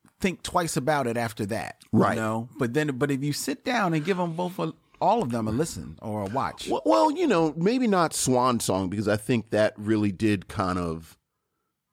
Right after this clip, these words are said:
Speaker 2: pop up on Apple. But, but this film, we, we, you, you just mentioned The Outside Story. I'll go back a few months and, and talk about Honk for Jesus, Save Your Soul.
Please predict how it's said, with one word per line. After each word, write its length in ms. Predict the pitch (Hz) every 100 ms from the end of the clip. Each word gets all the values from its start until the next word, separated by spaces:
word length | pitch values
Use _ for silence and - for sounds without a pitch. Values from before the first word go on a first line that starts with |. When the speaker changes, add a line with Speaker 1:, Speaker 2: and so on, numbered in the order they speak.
| _ _ _
Speaker 2:
pop 320 | - 139 101
up 200 | 110 - -
on 220 | 104 82 -
Apple. 440 | 104 104 - 80 - - -
But, 320 | 175 190 - _ -
but 340 | 117 135 120
this 420 | 127 190 - -
film, 560 | - 196 170 165 175 190 _ _ _ _ _
we, 280 | 127 127 120
we, 160 | 110 110 107 104 52
you, 240 | - 104 107
you 180 | 101 117
just 280 | 143 139
mentioned 360 | 143 135 127 104
The 40 | 92
Outside 540 | 110 113 123 107 104
Story. 540 | - - 113 107 101
I'll 140 | 95 120
go 180 | - 107
back 280 | 95 101 -
a 60 |
few 280 | - - 107
months 480 | 101 110 - - - -
and, 400 | 98 98 92 95
and 160 | 85 95
talk 180 | 98
about 360 | 92 92 92 -
Honk 280 | 98 113 101
for 100 | 92
Jesus, 360 | 85 104 95 85
Save 300 | - 101 85
Your 120 | 85
Soul. 420 | - 139 92 -